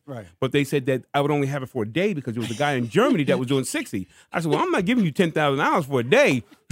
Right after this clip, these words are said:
Speaker 2: <laughs> That's not gonna happen.
Speaker 1: Right, right.
Speaker 2: So then we waited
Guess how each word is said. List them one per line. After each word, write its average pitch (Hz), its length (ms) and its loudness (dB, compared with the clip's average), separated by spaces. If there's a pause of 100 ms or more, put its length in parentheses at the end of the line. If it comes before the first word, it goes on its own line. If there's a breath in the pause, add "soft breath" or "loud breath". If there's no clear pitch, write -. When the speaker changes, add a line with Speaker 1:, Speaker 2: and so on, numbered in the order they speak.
(220)
Speaker 2:
<laughs> - 640 -2
That's 226 460 4
not 175 180 2
gonna 139 200 2
happen. 139 560 0
Speaker 1:
Right, 151 280 -2
right. 156 120 -4
Speaker 2:
So 170 120 2
then 214 180 2
we 220 100 0
waited 180 320 -2